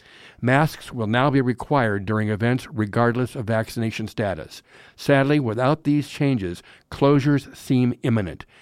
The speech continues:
At this time, our institutions are extremely vulnerable and cannot afford more economic disruptions, employee furloughs, or capacity restrictions. We understand this decision may be unwelcome to some, but we are collectively hoping to maximize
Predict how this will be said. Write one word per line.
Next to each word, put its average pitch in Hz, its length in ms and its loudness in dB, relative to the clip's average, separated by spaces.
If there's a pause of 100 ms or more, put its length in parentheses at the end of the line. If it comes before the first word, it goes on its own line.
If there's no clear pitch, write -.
(180)
At 113 160 -2
this 156 160 2
time, 135 480 2
our 107 140 -4
institutions 127 640 -2
are 107 120 -8
extremely 147 580 2
vulnerable 107 480 0 (260)
and 107 140 -8
cannot 131 260 2
afford 120 400 0
more 120 320 2 (240)
economic 131 520 2
disruptions, 123 640 -2 (200)
employee 135 440 0
furloughs, 120 600 2 (220)
or 113 140 -2
capacity 117 540 -2
restrictions. 101 760 -6 (300)
We 113 160 -2
understand 135 480 2
this 120 80 -2
decision 139 480 2
may 127 120 2
be 113 140 0
unwelcome 139 600 2
to 117 60 -2
some, 110 400 0 (280)
but 98 140 -8
we 120 120 4
are 104 80 4
collectively 127 540 0
hoping 120 380 0
to - 120 -8
maximize 110 680 -2